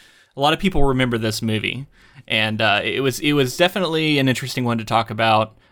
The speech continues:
Um, I won't spoil it. Definitely listen to it. Uh, I felt like we had fun with this one, though, if memory serves.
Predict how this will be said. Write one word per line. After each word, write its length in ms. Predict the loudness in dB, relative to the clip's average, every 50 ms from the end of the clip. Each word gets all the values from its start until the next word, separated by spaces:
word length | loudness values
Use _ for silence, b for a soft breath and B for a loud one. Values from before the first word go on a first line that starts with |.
| b -2
Um, 160 | -2 0 2
I 80 | 2 2
won't 160 | 2 0 0
spoil 400 | -2 -2 0 2 2 4 4 4
it. 160 | 2 2 0
Definitely 320 | -2 -4 -4 -2 -2 -2 -2
listen 320 | -2 -4 -4 -4 -6 -6
to 220 | -4 -2 -2 0 0
it. 200 | 0 0 -2 0 0
Uh, 160 | 0 0 0
I 80 | -2 -2
felt 140 | -2 0 0
like 100 | 0 0
we 100 | 0 0
had 120 | 0 -2
fun 320 | -2 -2 0 0 2 2 0
with 140 | -2 -4 -4
this 220 | -6 -6 -4 -4
one, 160 | -4 -4 -2
though, 320 | 0 0 0 0 -2 -4 b b b b b b b
if 140 | -10 -8 -6
memory 320 | -4 -4 -2 -2 -2 -2 -4
serves. 540 | -4 -6 -8 -8 -10 -12 -14 -14 -16 -18